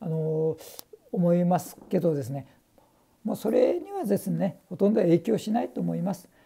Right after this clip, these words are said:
まあ、そういうところでですね、まあ、今日の、あの、日産自動車のですね、株価ということで投稿させていただきました。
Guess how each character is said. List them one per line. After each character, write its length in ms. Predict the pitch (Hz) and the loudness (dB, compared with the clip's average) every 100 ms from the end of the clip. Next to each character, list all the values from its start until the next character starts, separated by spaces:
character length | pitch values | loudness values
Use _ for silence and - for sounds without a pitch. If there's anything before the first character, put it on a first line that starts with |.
| _ | _
ま 100 | 208 | -4
あ、 40 | 202 | 0
そ 120 | 220 | 0
う 20 | |
い 40 | |
う 40 | 226 | 0
と 120 | 240 | -4
こ 140 | 220 226 | -2 -2
ろ 140 | 220 | 0
で 140 | - | -2
で 100 | 240 | -2
す 100 | 143 | -4
ね、 200 | 170 147 - _ _ _ _ _ _ _ _ _ | -4 -6 -10 _ _ _ _ _ _ _ _ _
ま 100 | 185 | -4
あ、 40 | 170 | 0
今 300 | 175 185 185 | 8 8 8
日 40 | |
の、 260 | 190 190 - _ | 6 4 0 _
あ 100 | - | -8
の、 120 | 160 151 | -4 2
日 160 | 165 | 0
産 380 | - - 202 180 | 0 -2 0 2
自 140 | 170 | 2
動 180 | 175 170 | 4 4
車 140 | 165 185 | 4 0
の 120 | 202 | 0
で 80 | 160 | -2
す 100 | 151 | -6
ね、 160 | 143 | -12
株 320 | - 160 151 156 | -6 -2 0 2
価 160 | 180 | 2
と 100 | 185 | 2
い 60 | 214 | 2
う 60 | 165 | 2
こ 120 | 170 | 0
と 140 | 165 | 2
で 140 | 175 196 | 2 2
投 140 | 165 | 0
稿 140 | 175 | 0
さ 160 | 156 147 | -2 -2
せ 80 | - | -6
て 140 | - | -6
い 200 | 147 - | -6 -8
た 120 | - | -8
だ 100 | 147 147 | -8 -8
き 80 | |
ま 120 | 151 120 | -10 -12
し 60 | |
た。 160 | - | -14